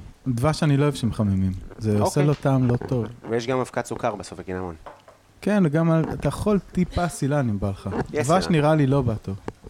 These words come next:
Speaker 1: בואנה, אחי, אני הייתי צריך להביא לך את הסילן שאני קונה.
Speaker 2: איזה סילן אתה קונה?
Speaker 1: אני קונה סילן של תמר בראי. זהו, זהו, זהו. שהוא סילן טבעי. אה, תמר בראי, אתה יודע מה זה?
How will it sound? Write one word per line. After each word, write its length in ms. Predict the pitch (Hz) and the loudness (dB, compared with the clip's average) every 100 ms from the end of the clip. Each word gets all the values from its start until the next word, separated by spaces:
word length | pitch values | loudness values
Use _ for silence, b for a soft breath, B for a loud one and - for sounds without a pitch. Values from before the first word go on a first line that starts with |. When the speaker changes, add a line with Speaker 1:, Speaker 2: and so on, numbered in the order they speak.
| - - - B B B | -20 -20 -20 B B B
Speaker 1:
בואנה, 220 | 147 196 | 2 4
אחי, 300 | 127 - 196 | 2 2 2
אני 140 | 120 123 | 4 2
הייתי 180 | 147 190 | 2 -2
צריך 200 | 165 170 | -2 0
להביא 180 | 165 | 0
לך 120 | 175 - | 0 -2
את 80 | |
הסילן 340 | 131 147 143 143 | -2 0 0 2
שאני 200 | 131 120 | 2 0
קונה. 260 | - 123 107 - - - | 2 2 0 -4 -12 -6
Speaker 2:
איזה 160 | 120 | -4
סילן 240 | 139 120 117 | -4 -4 -6
אתה 80 | 113 | -4
קונה? 200 | 104 131 | 0 2
Speaker 1:
אני 80 | 131 | 2
קונה 300 | 147 147 170 | 2 2 2
סילן 420 | - 135 151 156 | 0 2 4 2
של 200 | - 127 | 0 -4
תמר 380 | 107 117 127 135 | -2 0 0 0
בראי. 440 | 117 123 127 160 208 - - | -2 -2 0 -2 -2 -6 -2
זהו, 220 | 165 170 | 0 2
זהו, 160 | 190 | 2
זהו. 180 | 202 214 147 - _ - _ _ B B B B - - | 2 0 -4 -12 _ -20 _ _ B B B B -14 -8
שהוא 680 | - 123 123 123 123 120 117 | 0 2 4 4 4 4 2
סילן 340 | - 135 147 | 0 0 0
טבעי. 380 | - - 131 202 - - - - - - - - - - 76 B B B B 123 | 0 0 2 2 -2 -20 -20 -18 -14 -14 -16 -18 -20 -16 -14 B B B B 2
אה, 200 | 120 117 | 4 4
תמר 240 | 131 147 | 4 4
בראי, 300 | 160 151 170 | 4 4 2
אתה 120 | 147 107 | 2 2
יודע 160 | 120 | 4
מה 100 | 175 | 4
זה? 120 | 196 | 4